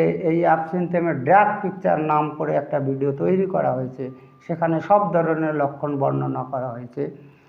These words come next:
আপনি যদি সেই ভিডিওটি দেখতে চান, তাহলে এই চ্যানেলের তিনশো চৌরাশি নং ভিডিওটি দেখতে পারেন। আপনি কিভাবে দেখবেন? যদি আপনি সেটা দেখতে চান, তাহলে এই চ্যানেলের যেখানে হোমিওর নাম্বার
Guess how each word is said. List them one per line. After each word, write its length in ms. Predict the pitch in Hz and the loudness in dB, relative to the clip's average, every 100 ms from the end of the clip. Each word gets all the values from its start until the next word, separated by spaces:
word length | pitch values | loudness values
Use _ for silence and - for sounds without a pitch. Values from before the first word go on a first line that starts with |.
| _ - | _ -2
আপনি 340 | 139 170 170 | 0 0 0
যদি 260 | 165 160 156 | 0 -2 -4
সেই 280 | - 151 | -2 -2
ভিডিওটি 460 | 139 135 147 147 151 | 0 -2 -2 -2 -2
দেখতে 360 | 139 196 196 190 | 0 0 0 -2
চান, 340 | 147 127 123 | 0 0 -2
তাহলে 320 | 123 120 135 131 | -4 -4 -4 -6
এই 280 | 139 160 | -4 -4
চ্যানেলের 520 | 156 160 147 143 123 113 - - - _ - | -4 -4 -4 -4 -6 -8 -14 -20 -20 _ -6
তিনশো 340 | 156 147 170 | -4 -2 -4
চৌরাশি 520 | 160 147 131 127 131 | -4 -4 -2 -2 -4
নং 260 | 143 147 147 | -6 -6 -6
ভিডিওটি 440 | 117 117 131 135 | -8 -8 -10 -10
দেখতে 340 | - 120 - 120 | -14 -14 -12 -10
পারেন। 260 | 117 110 - - - _ - | -8 -8 -12 -20 -20 _ -4
আপনি 300 | 147 - 170 | -2 0 -2
কিভাবে 540 | 165 208 202 196 190 | -2 0 4 4 4
দেখবেন? 680 | 180 190 185 180 175 180 180 - - - - 127 | 2 2 2 2 2 0 -2 -8 -14 -20 -12 0
যদি 360 | 160 165 214 | 2 4 6
আপনি 300 | 196 196 190 | 6 4 0
সেটা 300 | 185 185 180 | -2 0 2
দেখতে 380 | 160 160 160 175 | 2 -2 -4 -6
চান, 400 | 170 170 151 131 | 2 2 4 0
তাহলে 280 | 139 139 151 | 0 0 -2
এই 240 | 165 156 147 | -2 -2 -2
চ্যানেলের 460 | 160 160 165 151 | -2 0 0 0
যেখানে 340 | 139 143 143 127 | -2 -4 -4 -4
হোমিওর 500 | - 147 185 202 190 | 0 2 4 4 2
নাম্বার 440 | 175 147 127 123 | 2 0 -2 -4